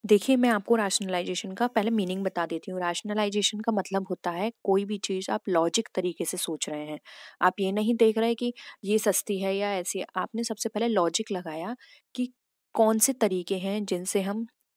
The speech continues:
क्वालिटी भी अच्छी बना सकते हैं, अपने रिसोर्सेज भी अच्छी तरह से यूज़ कर सकते हैं and प्रॉफिट भी अच्छे से अर्न कर सकते हैं। तो ये देखिए यहाँ पे securing maximum efficiency of labor, ये भी हमारा लॉजिक है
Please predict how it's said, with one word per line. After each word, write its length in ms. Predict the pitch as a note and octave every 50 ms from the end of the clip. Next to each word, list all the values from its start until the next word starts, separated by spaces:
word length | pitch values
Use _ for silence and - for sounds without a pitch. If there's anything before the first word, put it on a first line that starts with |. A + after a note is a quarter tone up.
| _ -
क्वालिटी 340 | F3 D#3+ D#3+ D#3 - E3+ E3+
भी 80 | G3+ G3
अच्छी 180 | G3 - G#3+
बना 200 | G3+ G3 G3+ G3
सकते 280 | G3 - - _ - G#3
हैं, 240 | G3 G#3 G#3+ G#3+ G#3+ _ _ - - - - - -
अपने 220 | F3 - F#3 F#3
रिसोर्सेज 580 | F3+ F3 - - F3 E3+ E3 - - F#3 F3 -
भी 60 | - G#3
अच्छी 160 | - - A3
तरह 160 | - G#3 G#3
से 140 | - - A3
यूज़ 240 | G3+ G3+ G3 - -
कर 120 | - C#4+
सकते 360 | - - G3+ - _ - G#3 G3+
हैं 200 | A3 A3 A3+ - - - _ _ - -
and 180 | A3+ C4 C#4 - -
प्रॉफिट 340 | - F3+ E3 - - F#3 -
भी 80 | G#3 A#3
अच्छे 200 | G3+ - - F#3+
से 120 | - A3+
अर्न 180 | - E3+ F3+ G#3
कर 200 | G#3+ - G3 F3
सकते 340 | - - E3 - - - D3+
हैं। 120 | D#3 D3+ D3 - - - - - - - - -
तो 80 | - B3
ये 100 | A3 G3+
देखिए 260 | G3 G3 F#3+ - A#3
यहाँ 120 | A3+ G3+
पे 100 | - B3+
securing 440 | A#3+ - - - F3+ E3+ G#3+ A3+ A#3
maximum 360 | G#3+ F3+ F3 - - A3 A3+
efficiency 480 | G#3+ F#3 G3 F3 - F3+ E3 E3 - A3
of 140 | G#3 - G3
labor, 220 | E3 D#3 D3 C#3+ C#3+ - _ - - - _ - F3
ये 100 | E3 D#3+
भी 120 | F3 G3+
हमारा 380 | G3+ G3 G3 F#3 F#3 G#3 A3 A3 -
लॉजिक 400 | F3+ F3+ F3 E3+ E3 F3 G3 - -
है 120 | A3 A3+